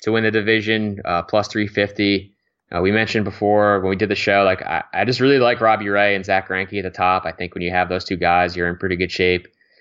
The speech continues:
Uh, they have Paul Gold-, Goldschmidt, who was an M V P candidate, who's going to be an M V P candidate, you know, every year, I feel like.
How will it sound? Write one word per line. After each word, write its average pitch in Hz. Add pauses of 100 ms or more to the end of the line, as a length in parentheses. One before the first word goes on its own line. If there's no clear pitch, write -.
(280)
Uh, 82
they 87
have 98
Paul 98
Gold-, 95
Goldschmidt, 98
who 92
was 95
an 92
M 90
V 92
P 95
candidate, 92 (140)
who's 98
going 107
to 95
be 95
an 92
M 92
V 95
P 92
candidate, 90
you 90
know, 85 (100)
every 92
year, 90
I 82
feel 87
like. 85